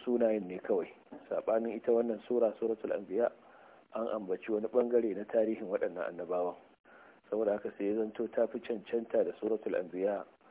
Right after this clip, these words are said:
sabo-, sama da Suratul An'am. Ibn Taymiyyah, rahimahullahu ta'ala,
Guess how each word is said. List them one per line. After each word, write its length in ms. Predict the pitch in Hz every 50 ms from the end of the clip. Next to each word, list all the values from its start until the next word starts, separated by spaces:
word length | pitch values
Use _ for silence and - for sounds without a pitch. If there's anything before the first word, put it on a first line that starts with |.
| - - - - _ _ -
sabo-, 240 | 110 104 101 - - -
sama 180 | - 110 107 107
da 80 | 98 -
Suratul 440 | - - 104 95 98 - - - -
An'am. 320 | - - - - - - - - - - - _ _ _ _ _ _ _ _ _ _ _ _ _ _ _ _ _ - - _ _ _ _ _ _ _ - - - - - - - - _ _ -
Ibn 260 | 120 131 120 117 110
Taymiyyah, 560 | - 120 113 104 110 120 123 120 117 113 110 - - - - - -
rahimahullahu 680 | - 92 - 113 113 110 107 107 107 110 110 107 107 104
ta'ala, 400 | - 95 85 101 110 107 107 104